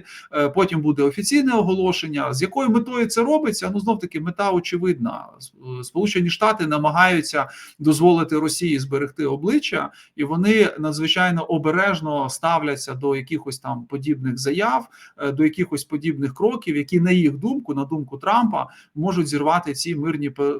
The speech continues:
перемовини. Чи є це сильною позицією? Ну, безумовно, ні, це позиція якраз слабка, але чомусь в Білому домі цього не розуміють. Вони,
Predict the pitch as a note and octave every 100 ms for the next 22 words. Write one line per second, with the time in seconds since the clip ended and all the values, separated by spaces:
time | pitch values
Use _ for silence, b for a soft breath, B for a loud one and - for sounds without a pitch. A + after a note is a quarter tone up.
0 | - D3+ D#3 C#3 G#2 - - - F#3+ A#3
1 | A3+ G#3+ G#3 A#3 A3+ G#3 G3+ G3 G#3 D4
2 | D#4 F3 E3 F3 F3+ F#3+ F#3+ F3 D3+ E3
3 | A#3+ - C#3+ D3 E3+ E3+ D3+ D3+ D#3+ D3
4 | - F3+ - E3 G2+ B B B C3 A#3
5 | A3+ F3 F#3 C#3 F#3 E3+ D3+ D3+ G3 D#3+
6 | D3 D#3+ D3 C#3+ D3+ C3+ C3+ B2+ G#2+ -
7 | - C#3 E3+